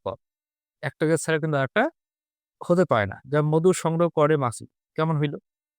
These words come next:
আবার মাছ, আবার মধু সংগ্রহ মাছি, কেমন হইল? তাহলে এই যে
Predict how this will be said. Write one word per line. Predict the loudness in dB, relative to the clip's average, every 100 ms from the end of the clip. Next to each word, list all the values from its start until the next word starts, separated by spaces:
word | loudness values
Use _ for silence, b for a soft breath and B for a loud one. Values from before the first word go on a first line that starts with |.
| _ -8
আবার | 0 2 4
মাছ, | 2 0 -4
আবার | -6 -4 -2
মধু | 0 -2 0 -2
সংগ্রহ | 0 -2 -2
মাছি, | -2 -4 -6
কেমন | -4 -4 -2
হইল? | -2 -4 -12 _ _ _
তাহলে | -2 -2
এই | 2 2 2
যে | -2